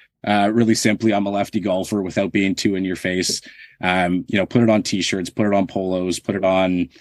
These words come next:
hats, just different stuff that you can associate with golf. Um, there's a bunch of other items on there as well,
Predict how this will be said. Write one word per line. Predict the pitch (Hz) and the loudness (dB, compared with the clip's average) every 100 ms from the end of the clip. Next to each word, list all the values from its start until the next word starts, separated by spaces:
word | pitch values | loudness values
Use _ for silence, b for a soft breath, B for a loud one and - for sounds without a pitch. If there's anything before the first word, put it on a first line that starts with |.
| b - | b -2
hats, | 98 - - - | -2 -2 -4 -4
just | - 107 | -2 0
different | 151 131 113 | 2 2 2
stuff | 120 104 | 2 0
that | - - | -2 -4
you | |
can | 98 | -4
associate | 98 101 98 101 95 | -4 -2 -2 -2 -2
with | 90 | -4
golf. | 92 92 98 - - _ - | -4 -2 -4 -10 -18 _ -2
Um, | 98 98 98 | 2 4 4
there's | 101 | 4
a | 113 | 4
bunch | 123 120 | 4 4
of | 110 | 2
other | 107 110 | 4 2
items | 107 104 98 | 2 0 0
on | 104 101 | 0 0
there | 98 | -2
as | 95 92 | -6 -6
well, | 95 95 95 | -4 -2 -4